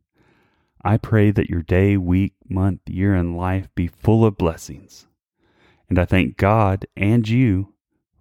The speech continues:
for supporting this podcast. May God's word continue to be heard and heeded until his return. Amen.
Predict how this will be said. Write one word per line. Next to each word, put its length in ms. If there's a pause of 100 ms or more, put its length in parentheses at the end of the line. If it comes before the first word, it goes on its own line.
for 80
supporting 560
this 160
podcast. 800 (720)
May 100
God's 420
word 420
continue 500
to 100
be 160
heard 640 (140)
and 280
heeded 480 (360)
until 420
his 200
return. 540 (1120)
Amen. 500